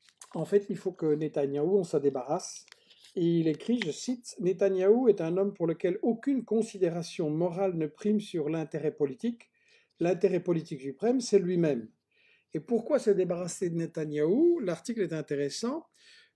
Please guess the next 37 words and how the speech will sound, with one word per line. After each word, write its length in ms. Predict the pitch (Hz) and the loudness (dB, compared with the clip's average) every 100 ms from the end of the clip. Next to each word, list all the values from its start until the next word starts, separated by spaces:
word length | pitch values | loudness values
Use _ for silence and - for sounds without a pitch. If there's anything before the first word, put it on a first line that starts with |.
| - | -10
parce 180 | 208 - | -8 -4
qu'on 220 | 269 262 | -2 0
a 20 | |
un 140 | 220 | 0
premier 400 | - - 254 240 | -2 -2 0 2
ministre 400 | 208 185 170 - | 2 0 -2 -4
israélien 880 | 185 - 175 165 156 165 196 240 320 - _ _ _ | -6 -6 -2 -2 -2 -2 -2 -2 -6 -10 _ _ _
qui, 400 | - 208 208 202 | -2 0 2 2
euh, 420 | 160 147 151 - - - - | 0 0 -4 -8 -12 -16 -12
crédibilise 960 | - 262 247 202 208 214 202 156 117 117 _ _ _ _ _ _ - | -4 0 2 2 2 4 2 0 -6 -14 _ _ _ _ _ _ -8
l'idée 460 | 175 180 202 262 | -6 4 4 4
que 100 | 262 | 4
le 120 | 180 170 | 2 2
sionisme 520 | - 226 214 240 196 | 2 2 2 0 -2
est 120 | 180 | -4
une 80 | 180 | -4
forme 300 | 165 226 208 | -4 -4 0
de 80 | 175 | 0
racisme 640 | 190 208 220 165 135 123 - _ _ _ _ - | 0 0 0 -2 -4 -14 -18 _ _ _ _ 10
et 220 | 202 208 | 10 10
qui 120 | 208 | 2
prévoit 340 | 202 190 175 214 | 0 0 2 0
de 60 | |
faire 200 | - 185 | 0 -2
rentrer 300 | 156 170 185 | -2 -4 -2
dans 140 | 170 151 | -2 -2
son 200 | - 151 | -4 -4
gouvernement 580 | 139 127 131 170 220 214 | -4 -6 -8 -4 -4 0
des 180 | 165 | 0
racistes, 520 | 151 143 - 180 170 - | 0 -4 -6 -6 -6 -2
fascistes 380 | 143 - 170 | -2 -2 -6
d'extrême 420 | 151 147 - 147 143 | -6 -6 -6 -6 -4
droite, 220 | 202 214 | -2 0
et 60 | |
il 80 | 180 | -2
dit : « 140 | 175 202 | -2 -6
Ça, 340 | - 226 277 | -4 -6 -8